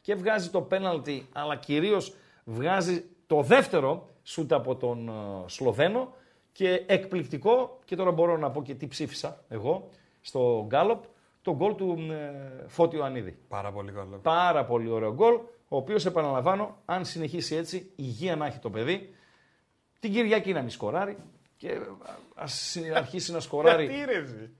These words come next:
Speaker 1: Παναθηναϊκός παοκ παίζει.
Speaker 2: Εντάξει.
Speaker 1: Και γιατί να σκοράρει, ρε, εσύ, Αμπατζή;
Speaker 2: Ε, θα βάλει κανένα παραπάνω παοκ μετά, μην
Speaker 1: Όχι, ρε,
Speaker 2: στεναχωριέσαι.
Speaker 1: εσύ, Αμπατζή, ας μη σκοράρει την Κυριακή, ας έχει δύο δοκάρια, ας πούμε.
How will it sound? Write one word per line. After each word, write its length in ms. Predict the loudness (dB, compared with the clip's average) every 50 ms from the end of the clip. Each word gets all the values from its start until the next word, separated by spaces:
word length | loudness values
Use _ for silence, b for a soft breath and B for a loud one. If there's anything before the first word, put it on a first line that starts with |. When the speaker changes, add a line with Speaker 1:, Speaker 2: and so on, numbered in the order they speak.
| _ _ -4
Speaker 1:
Παναθηναϊκός 420 | -2 -2 -2 -2 -6 -6 -8 -8
παοκ 220 | -6 -6 -6 -6 -8
παίζει. 180 | -12 -14 -16 -16 -14
Speaker 2:
Εντάξει. 480 | -14 -10 -4 -2 -2 -2 -4 -10 -18 -10
Speaker 1:
Και 80 | -4
γιατί 180 | -4 -2 -2 -2
να 60 | -4
σκοράρει, 380 | -4 -4 -2 -2 -2 -2 -4 -6
ρε, 60 | -10
εσύ, 160 | -10 -10 -10
Αμπατζή; 340 | -10 -10 -10 -10 -10 -12 -18 -16 -12
Speaker 2:
Ε, 160 | -8 -8 -4
θα 180 | 4 4 4 4
βάλει 180 | 4 -2 -4
κανένα 240 | -4 -4 -4 -2 0
παραπάνω 380 | 2 2 2 0 0 -2 2 2 4 4 4 4 2 0 0
παοκ 220 | 2 2 2 2 0
μετά, 180 | -4 -2 0 2
μην 100 | 2 2
Speaker 1:
Όχι, 60 | 0
ρε, 40 | 0
Speaker 2:
στεναχωριέσαι. 380 | -2 -2 -2 0 0 2 2 4
Speaker 1:
εσύ, 60 | 4 4 2 2 -2 -2
Αμπατζή, 120 | -2 -2
ας 100 | 0 -2
μη 100 | -2 -2
σκοράρει 460 | -4 0 4 4 6 6 6 4 2
την 100 | 0 -4
Κυριακή, 380 | -6 -4 0 0 0 0 -2 -4
ας 100 | -2 0
έχει 120 | -2 -2
δύο 140 | 0 -2 -2
δοκάρια, 480 | -2 -2 -4 -2 -2 -2 -2 -2 -6 -12
ας 120 | -16 -18
πούμε. 240 | -20 -20 -20 -20 -20